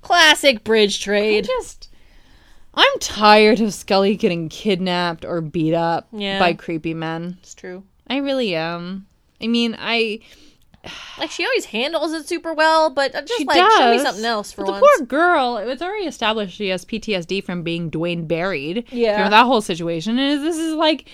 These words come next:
Speaker 2: the second time after Dwayne Barry she gets kidnapped.
Speaker 1: In a two-parter.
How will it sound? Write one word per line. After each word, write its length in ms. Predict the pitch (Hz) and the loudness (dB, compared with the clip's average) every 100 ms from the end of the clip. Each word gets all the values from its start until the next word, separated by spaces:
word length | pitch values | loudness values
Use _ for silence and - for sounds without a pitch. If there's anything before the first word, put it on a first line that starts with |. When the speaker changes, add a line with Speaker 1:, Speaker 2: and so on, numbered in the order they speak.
| - | -8
Speaker 2:
the 100 | 320 | -6
second 500 | 311 - 392 427 349 | -6 2 2 2 -2
time 260 | - 349 392 | -2 -4 -2
after 220 | 339 330 | -2 -4
Dwayne 300 | 262 277 294 | -6 -2 0
Barry 240 | 285 320 320 | 2 0 0
she 160 | 285 | -4
gets 180 | 277 285 | -4 -4
kidnapped. 540 | - 330 440 233 170 247 | -4 -4 -2 -2 0 0
Speaker 1:
In 60 | |
a 80 | 240 | -2
two-parter. 840 | - 320 339 330 233 220 196 214 | 0 -2 2 4 4 4 0 -4